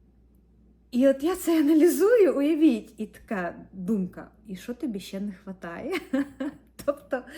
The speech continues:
безліч, безліч жінок, вони м-, навіть не мріють про те, що маю я.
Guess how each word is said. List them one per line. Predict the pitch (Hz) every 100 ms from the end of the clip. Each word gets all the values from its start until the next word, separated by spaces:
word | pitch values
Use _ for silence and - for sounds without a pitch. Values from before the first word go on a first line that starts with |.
| 302 233 - _ -
безліч, | 190 180 262 370 277 269 277 - -
безліч | 185 285 349 262 254 214
жінок, | 247 254 294 294
вони | 226 240 269
м-, | 226 220 220 226
навіть | 233 285 285 240
не | 247
мріють | 233 277 285 196
про | - 226
те, | 269 277
що | - 202
маю | 233 233 220 220
я. | 247